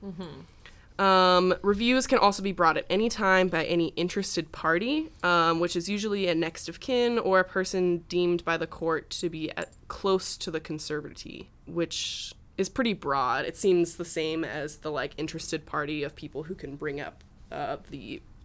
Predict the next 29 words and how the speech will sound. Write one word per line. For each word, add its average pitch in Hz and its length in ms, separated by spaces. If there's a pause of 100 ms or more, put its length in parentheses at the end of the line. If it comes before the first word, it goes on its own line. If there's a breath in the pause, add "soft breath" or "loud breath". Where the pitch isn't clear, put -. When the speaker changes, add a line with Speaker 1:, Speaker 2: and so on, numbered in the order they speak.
(140)
Speaker 2:
proceedings 156 460
in 151 60
the 131 80
first - 280
place. - 300
It's, - 160
like, 208 140
the 254 60
same 196 180
Speaker 1:
Right. 123 60
Speaker 2:
kind 143 120
of 139 60
definition. - 580
Speaker 1:
Which 302 180
is 320 80
kinda 294 240
interesting 175 540
that 170 160
they, 156 400
you 175 160
know, 123 260 (360)
specifically 165 600
give 156 240
them 147 180
standing 147 500
to - 100
bring 143 280
reviews. - 560
Speaker 2:
Yeah. 185 240